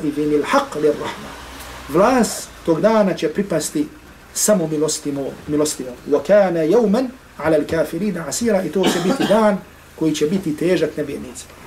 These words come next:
Pa molimo Allaha dželle šanuhu da nas učini od onih koji se ophode prema tekstovima Kur'ana i sunnata Allahovog Rasula sallallahu alaihi wa sallam,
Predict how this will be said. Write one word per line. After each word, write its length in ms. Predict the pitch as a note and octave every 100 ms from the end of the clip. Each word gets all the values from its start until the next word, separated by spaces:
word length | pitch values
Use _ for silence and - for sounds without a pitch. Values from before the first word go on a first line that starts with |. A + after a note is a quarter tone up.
| - - - -
Pa 60 |
molimo 260 | F#3 F#3 E3+
Allaha 280 | E3 F3+ D3+
dželle 200 | D#3+ D3+
šanuhu 380 | E3 F3 E3 G3+ - - -
da 80 | D#3+
nas 160 | D#3 G3+
učini 260 | - D#3
od 100 | C#3+
onih 200 | D3+ D3+ D3+ - - - - - - - - -
koji 220 | D3 D3+
se 140 | - -
ophode 540 | G3 E3+ E3+ F#3 G3 - - - -
prema 220 | D3 D#3+ D3+
tekstovima 400 | - - D3+ C#3+
Kur'ana 280 | D3+ E3+ E3
i 40 |
sunnata 460 | D3+ E3 D#3 D3+ D3+ -
Allahovog 340 | D#3+ C#3+ D3+
Rasula 320 | D3 - D#3
sallallahu 460 | - C#3 C#3+ D#3+ C#3
alaihi 180 | D3 C#3
wa 40 |
sallam, 300 | - E3 F#3